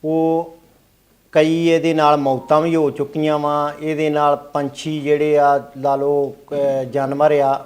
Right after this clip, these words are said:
ਉਹ ਵੀ ਇਹਦੇ ਨਾਲ ਆਪਣਾ, ਅਹ, ਇਹਦੀ ਪ-, ਲਪੇਟ ਦੇ ਵਿੱਚ ਆਉਂਦੇ ਨੇ। ਤੇ ਅਸੀਂ, ਸਾਨੂੰ ਅੱਜ ਮੁਖਬਰੀ ਮਿਲੀ ਸੀ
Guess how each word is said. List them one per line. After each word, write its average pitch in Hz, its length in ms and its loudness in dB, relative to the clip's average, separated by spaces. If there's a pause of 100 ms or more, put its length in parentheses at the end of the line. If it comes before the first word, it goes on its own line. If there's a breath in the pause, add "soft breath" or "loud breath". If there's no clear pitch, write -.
(100)
ਉਹ 151 160 -4
ਵੀ 160 480 -4
ਇਹਦੇ 147 240 -2
ਨਾਲ 139 380 -2 (160)
ਆਪਣਾ, 135 600 -10 (840 soft breath)
ਅਹ, 135 920 -6
ਇਹਦੀ 151 320 -2
ਪ-, 139 140 -8
ਲਪੇਟ 139 520 0
ਦੇ 139 120 0
ਵਿੱਚ 143 260 0
ਆਉਂਦੇ 135 320 0
ਨੇ। 147 180 -4 (680 loud breath)
ਤੇ 139 540 0 (600 soft breath)
ਅਸੀਂ, 160 340 -2 (220)
ਸਾਨੂੰ 156 360 -2
ਅੱਜ 151 120 0
ਮੁਖਬਰੀ 147 480 -2
ਮਿਲੀ 143 300 -2
ਸੀ 156 240 -8